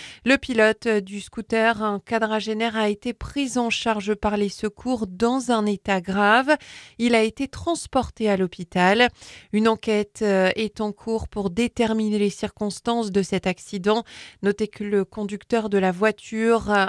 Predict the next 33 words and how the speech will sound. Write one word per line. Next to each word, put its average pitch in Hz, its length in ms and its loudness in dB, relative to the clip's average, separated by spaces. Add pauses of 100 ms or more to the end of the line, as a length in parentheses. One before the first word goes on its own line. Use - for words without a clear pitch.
un 202 220 -4
jeune 226 260 0
homme 254 180 0
d'une 220 260 -4
vingtaine 196 520 -2
d'années, 185 320 0
s'en 190 240 -8
sort, 202 360 -4
lui, 233 520 0
indemne. 190 640 -4 (1700)
Encore, 277 460 4
euh, 226 260 4
des 220 220 -6
opérations 233 640 -4
de 214 220 4
contrôle 220 560 -4
de 226 140 0
bus, 233 540 0
euh, 220 200 4
suite 233 440 -8
à 226 140 4
l'accident 214 640 -2
grave 220 800 4
qui - 220 -6
a 214 100 4
provoqué 214 540 -4
la 208 140 2
mort 226 200 -2
d'une 208 200 -4
adolescente 208 800 -2
de 214 240 -2
quinze 220 460 -2
ans. 247 260 4